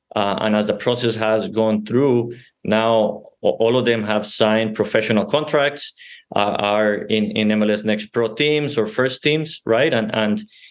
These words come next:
now they're, they're in a locker room and, and, and they're surrounded by professional players. And, um, it's very,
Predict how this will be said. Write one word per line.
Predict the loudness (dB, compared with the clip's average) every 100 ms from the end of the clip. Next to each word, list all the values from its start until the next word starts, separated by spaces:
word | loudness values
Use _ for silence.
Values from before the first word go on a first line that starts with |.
| _ _ -4
now | 0 0 2
they're, | 2 2
they're | 2 0
in | 2
a |
locker | 2 2 2
room | 2 2 0
and, | 0 -2
and, | -2 -2 0
and | 2
they're | 2 2
surrounded | 2 2 2 2 0 0
by | 0 -2
professional | -2 -2 0 0 0 0
players. | 0 2 2 0 -2
And, | -2 -6 -14 -20 -20 _
um, | 0 0 0
it's | 0 0
very, | 2 2 0 -2